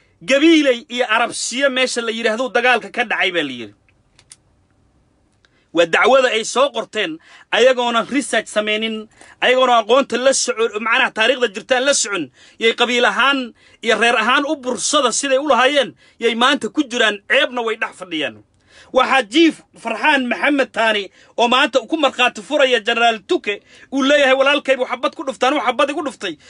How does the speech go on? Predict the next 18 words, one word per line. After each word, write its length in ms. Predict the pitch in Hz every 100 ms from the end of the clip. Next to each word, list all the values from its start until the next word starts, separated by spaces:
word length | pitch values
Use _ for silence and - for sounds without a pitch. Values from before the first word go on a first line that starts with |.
| -
Su'aalihiisii 720 | - 269 277 349 294 269 294
way 120 | 269 214
isdaba 260 | 170 247
mareen. 220 | 226 151 175
Waxaa 240 | 196 349
la 80 | 330
yiri, 240 | 254 165 120 _ _ - -
oo 100 | 240
taariikhda 400 | 220 254 311 285
soo 260 | 254 285 320
qorteen, 400 | 277 - 180 127 104 _ _ -
oo 120 | - 277
tii 220 | - 359
Kanada 280 | 294 320 285
ay 80 | 262
daba 200 | 269 339
socdaan, 420 | - 247 277 220
fiiri. 280 | 196 269 160